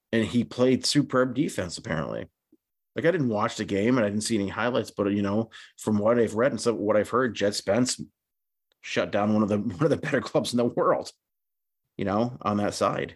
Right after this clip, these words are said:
So you never, you never know what these guys are gonna bring. Destiny might fall on his face, you know, he, he,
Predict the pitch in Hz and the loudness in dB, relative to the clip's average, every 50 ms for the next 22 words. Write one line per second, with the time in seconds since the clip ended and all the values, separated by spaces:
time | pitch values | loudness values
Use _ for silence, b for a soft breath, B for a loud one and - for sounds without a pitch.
0 | _ _ - - - 107 104 101 98 101 - b b b b b b b _ _ | _ _ -6 0 4 4 4 4 4 0 -4 b b b b b b b _ _
1 | _ _ _ _ _ - 139 143 139 151 170 170 160 175 - 147 147 151 147 160 | _ _ _ _ _ -2 0 2 4 4 4 4 2 2 4 4 4 6 4 4
2 | 156 151 143 131 135 127 123 123 127 123 110 120 107 - 123 110 107 104 113 113 | 2 2 2 2 2 0 2 0 0 -2 -2 -4 -4 -2 0 0 0 0 -2 -4
3 | 104 - 104 98 98 95 98 117 107 - - - 120 117 113 113 120 - - - | -2 -2 -4 -4 -4 -2 0 0 0 0 0 0 2 2 2 2 0 -2 -4 -4
4 | - 110 107 110 113 113 113 - - - 151 135 98 - - 101 95 98 101 101 | -2 0 2 2 2 0 0 -2 -2 0 2 2 2 0 -2 -4 -2 -2 -4 -4
5 | 104 104 92 85 - _ 104 85 | -4 -6 -6 -8 -10 _ -14 -14